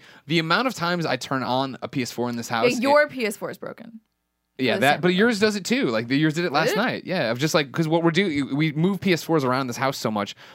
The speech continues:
Speaker 1: that if they're in suspend mode and you hold down the button to send them in power off mode, you stand back, you give it a minute,
Speaker 2: you watch it
Speaker 1: you
Speaker 2: explode.
Speaker 1: unplug it, you do whatever you do with the other P S four, you plug it back in, and n-,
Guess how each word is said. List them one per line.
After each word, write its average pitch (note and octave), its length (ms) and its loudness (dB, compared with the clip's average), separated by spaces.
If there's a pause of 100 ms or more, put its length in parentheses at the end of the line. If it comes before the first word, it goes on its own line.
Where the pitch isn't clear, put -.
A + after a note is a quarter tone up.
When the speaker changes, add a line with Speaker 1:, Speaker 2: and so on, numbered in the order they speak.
Speaker 1:
that B2+ 200 2 (140)
if B2+ 100 0
they're B3+ 140 2
in F#3 100 2
suspend C3 420 0
mode G2 280 0 (240)
and A#2+ 80 -2
you G#2+ 100 -2
hold D#3+ 200 4
down F#3 100 0
the F3+ 80 2
button B2+ 160 0
to B2 80 -6
send C#3+ 240 0
them E3+ 80 2
in F3+ 60 -2
power E3 280 4
off A2+ 160 0
mode, G2+ 280 0 (120)
you G#2+ 140 -6
stand F3 420 0
back, G#2+ 400 0 (300)
you A#2 100 0
give D#3 240 2
it F#3+ 60 4
a F3+ 80 4
minute, A#2+ 320 4
Speaker 2:
you - 80 -2
watch - 200 -2
it A#2 60 -4
Speaker 1:
you C3+ 80 4
Speaker 2:
explode. F3 400 4
Speaker 1:
unplug C3+ 220 4
it, A#2 200 0 (340)
you A#2 100 0
do C3 180 4
whatever E3+ 220 4
you F3 60 2
do E3+ 40 6
with F3 100 4
the E3 120 4
other D3+ 140 4
P B2 120 -2
S A#2 80 -4
four, A2 160 -2
you A2+ 100 0
plug E3 220 2
it E3+ 60 -2
back E3+ 180 -2
in, E3+ 120 2
and C#3 560 -2
n-, D3+ 60 2